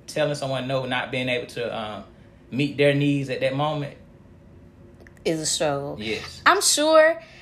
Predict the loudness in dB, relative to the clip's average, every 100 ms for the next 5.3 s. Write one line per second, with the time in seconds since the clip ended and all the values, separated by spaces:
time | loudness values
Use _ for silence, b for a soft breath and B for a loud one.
0 | B -6 6 6 6 4 6 6 6 6
1 | 2 0 -4 -8 -20 -20 -20 -20 -20 -20
2 | -20 2 4 4 2 4 2 2 2 6
3 | 6 4 -2 -6 -6 -6 0 4 4 4
4 | 0 0 -2 0 -4 -2 2 4 4 2
5 | -8 -4 -2